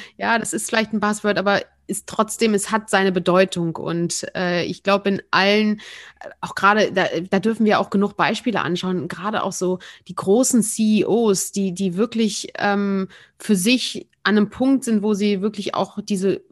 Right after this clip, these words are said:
große Verantwortung für sich wuppen wollen, da gehört es so viel dazu, auch in die Selbstverantwortung zu gehen. Das, das lässt sich ja gar nicht trennen. Und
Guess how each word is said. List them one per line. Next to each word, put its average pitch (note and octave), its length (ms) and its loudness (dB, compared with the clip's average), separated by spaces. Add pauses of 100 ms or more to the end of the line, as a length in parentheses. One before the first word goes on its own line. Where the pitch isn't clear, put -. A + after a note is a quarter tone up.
(100)
große B3+ 500 6
Verantwortung F#3+ 1040 2 (320)
für G#3 120 0
sich F3+ 240 2
wuppen B3 280 4
wollen, F#3 240 4
da F#3+ 80 2
gehört G3 340 -4
es G3+ 100 -8
so A3 140 -2
viel A3+ 380 -2 (180)
dazu, - 380 -6
auch G3 160 -2
in G3 80 2
die G3 80 4
Selbstverantwortung F3 920 -2
zu E3+ 140 -10
gehen. F#3 180 -4
Das, F#3 220 -6
das F#3+ 160 -6
lässt G3+ 240 -4
sich G3 140 -8
ja F#3 100 -2
gar F3+ 200 -2
nicht F3+ 200 -4
trennen. G3+ 400 -2
Und F3 240 -2